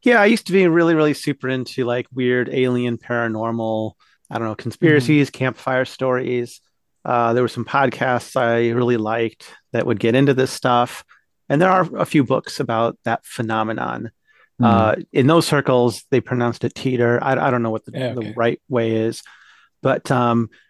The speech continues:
Speaker 1: you know, I did do a quick search, and, like, there are archives online of these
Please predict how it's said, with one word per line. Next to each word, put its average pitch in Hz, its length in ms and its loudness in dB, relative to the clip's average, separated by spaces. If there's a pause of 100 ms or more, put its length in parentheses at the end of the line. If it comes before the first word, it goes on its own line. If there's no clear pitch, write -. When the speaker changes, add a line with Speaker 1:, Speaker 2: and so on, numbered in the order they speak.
(260)
Speaker 1:
you 139 80 4
know, 127 120 4
I 147 140 2
did 156 160 6
do 147 140 6
a 135 60 4
quick - 280 -2
search, 147 460 -2
and, 123 200 -2
like, 120 340 -2 (360)
there 127 160 2
are 147 260 4
archives 120 640 -2
online 110 800 -4
of 120 180 -2
these 113 360 0